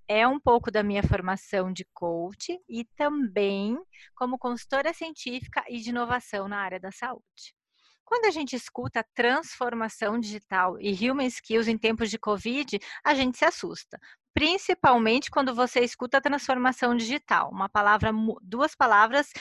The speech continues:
que estão aí muito em alta desde o início dessa pandemia, desde que o covid trouxe, que a covid trouxe essa informação pra gente. Só que essa transformação no ambiente digital, principalmente da informação,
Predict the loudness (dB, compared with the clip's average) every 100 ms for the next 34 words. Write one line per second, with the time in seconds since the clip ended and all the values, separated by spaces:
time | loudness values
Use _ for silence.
0 | -16 -18 -4 4 6 6 6 4 4 4
1 | 2 2 2 2 0 -4 0 4 6 6
2 | 4 0 0 2 2 2 -2 -2 -4 -6
3 | -4 -4 -4 -6 -4 -4 -4 -8 -8 -4
4 | -4 -4 -8 -4 -4 -4 -8 -6 2 6
5 | 6 6 2 -8 -8 -8 -6 -6 -6 -10
6 | -6 -4 -4 -8 -10 -6 -4 -2 -4 -4
7 | -6 -4 -8 -8 -12 -16 -20 -20 _ _
8 | -20 -20 -20 0 0 0 -2 -2 0 -2
9 | -2 -4 -4 -4 0 2 0 -2 -4 -4
10 | -6 -8 -10 -12 -12 -2 -2 -2 -2 -2
11 | -2 -6 -4 -4 -6 -10 0 2 2 0
12 | -2 -2 -8 -4 0 2 0